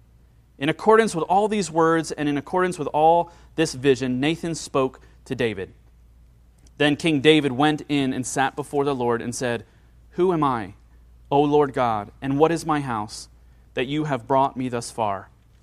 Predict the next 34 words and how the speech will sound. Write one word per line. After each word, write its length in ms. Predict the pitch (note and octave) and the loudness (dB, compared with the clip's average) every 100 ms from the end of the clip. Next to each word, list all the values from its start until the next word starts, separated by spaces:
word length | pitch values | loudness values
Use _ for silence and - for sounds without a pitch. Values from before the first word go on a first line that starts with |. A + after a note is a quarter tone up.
| _ _ _ _ _ _ _ _ _ | _ _ _ _ _ _ _ _ _
And 140 | D#3 E3+ | 0 2
yet 140 | D3 | 4
this 220 | F#3 - | 2 0
was 200 | D3 D#3 | 0 0
a 40 | C#3+ | 0
small 420 | - D#3+ D#3 D3+ | 0 2 2 0
thing 420 | - D#3 C#3 B2 | -2 -4 -4 -4
in 100 | B2 | -6
your 160 | A#2+ - | -6 -4
eyes, 340 | B2+ A#2+ G#2+ A#2 | -4 -4 -6 -6
O 60 | |
Lord. 360 | A2 G#2+ G2+ F#2 - - - - - | -6 -4 -6 -10 -20 -20 -20 -20 -4
You've 140 | C#3+ C3+ | -2 -2
spoken 400 | - E3 F3 D#3+ | 4 4 4 -2
also 360 | D3 D3 D#3+ | -2 -2 -2
of 60 | C#3 | -2
your 100 | B2+ | -4
servant's 400 | - D3+ D3+ C#3 | -4 -2 -2 -4
house 280 | C3+ A#2+ A#2+ | -4 -4 -4
for 140 | B2+ | -6
a 60 | A#2+ | -6
great 320 | A#2 C#3 - | -4 -4 -4
while 340 | A#2+ A#2 A#2 | -4 -4 -4
to 140 | A2+ A#2 | -6 -12
come, 380 | - A2 G2 - - _ | -8 -6 -8 -10 -20 _
and 180 | C#3 C#3+ | -6 -4
this 360 | C#3 E3+ - - _ - | -2 -2 -6 -12 _ -8
is 160 | C3+ | -6
instruction 640 | C3 - - D3 - D3+ C#3 | -6 -6 -6 -6 -6 -10 -8
for 160 | B2+ | -8
mankind, 640 | A#2+ B2 A#2+ - A#2 A2 G#2 - - _ | -6 -6 -10 -8 -8 -8 -12 -16 -20 _
O 140 | C3 | -2
Lord 380 | C3 A#2+ A#2 G#2+ | 0 -2 -4 -6
God." 380 | A2 F#2+ F#2 F#2 | -10 -10 -12 -18